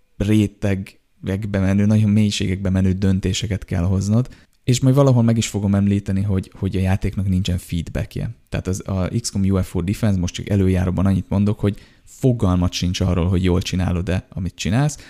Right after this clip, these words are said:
Az X com kettőben viszont már mint modern game design stan-, standardoknak megfelelően van egy úgymond immediate feedbackje, persze ez változik at-, an-, attól függően, hogy mit csinálsz a játékban, mert a hosszú távú, ö, hatású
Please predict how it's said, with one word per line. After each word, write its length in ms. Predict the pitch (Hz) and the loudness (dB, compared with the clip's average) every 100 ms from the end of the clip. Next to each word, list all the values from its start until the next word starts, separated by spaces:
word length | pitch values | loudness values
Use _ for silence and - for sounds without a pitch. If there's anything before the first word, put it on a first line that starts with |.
| - | -8
Az 140 | - 113 | 0 0
X 100 | - | 0
com 160 | 101 98 | 0 2
kettőben 460 | 92 - 95 90 | 0 0 0 0
viszont 300 | 95 - 92 | 0 0 0
már 100 | 92 | 0
mint 160 | 90 95 | 0 0
modern 380 | 104 98 90 92 | 0 0 0 0
game 200 | 95 90 | 0 0
design 240 | 90 90 | -2 -2
stan-, 360 | 92 - 95 - | -4 -2 -2 -4
standardoknak 760 | - - 104 92 90 - - - | -6 -2 0 0 -2 -4 -8 -8
megfelelően 720 | - - 123 113 104 98 107 - - _ - | -8 -4 -2 0 0 0 -4 -10 -20 _ -8
van 400 | 95 107 110 101 | 0 2 4 2
egy 240 | 98 90 | 0 -2
úgymond 420 | - 101 92 90 - | 0 2 4 2 2
immediate 600 | 101 95 92 90 78 - | 2 4 2 2 -2 -2
feedbackje, 480 | 101 120 110 - | -2 -2 -4 -4
persze 360 | - 107 98 - | -2 0 0 0
ez 120 | 95 | 0
változik 500 | 101 98 98 92 90 | 2 2 2 -2 -2
at-, 140 | 98 - | -2 -4
an-, 240 | - 104 95 | -2 0 2
attól 280 | 107 - 98 | 0 -2 -2
függően, 340 | - 104 101 | -2 0 2
hogy 100 | 98 | 4
mit 160 | 113 143 | 4 2
csinálsz 420 | - 87 85 - | 0 0 2 0
a 40 | |
játékban, 760 | 90 87 87 - 90 95 120 147 - _ _ - | -2 -2 -2 -2 -2 0 0 0 -6 _ _ -14
mert 240 | - 101 101 | -2 0 2
a 40 | |
hosszú 420 | 104 127 - 113 | 4 4 2 0
távú, 560 | 101 98 92 104 92 92 - _ _ _ | 0 0 0 0 0 0 -6 _ _ _
ö, 280 | - 85 80 - | -10 -6 -4 -4
hatású 840 | - 101 - 92 92 - 98 87 | -2 0 0 -2 -2 -4 -4 -4